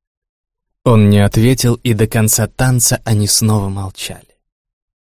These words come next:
Как только музыка отзвучала, мистер Дарси поинтересовался у Элизабет,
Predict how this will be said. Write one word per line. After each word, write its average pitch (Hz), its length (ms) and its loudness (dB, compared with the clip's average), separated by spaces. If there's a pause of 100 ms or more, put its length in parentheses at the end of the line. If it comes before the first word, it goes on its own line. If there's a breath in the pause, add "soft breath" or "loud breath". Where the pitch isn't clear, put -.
(580)
Как 143 200 0
только 170 500 4
музыка 135 540 2
отзвучала, 127 920 0
мистер 123 420 2
Дарси 127 420 0
поинтересовался 117 1040 0
у 110 180 -6
Элизабет, 101 640 -2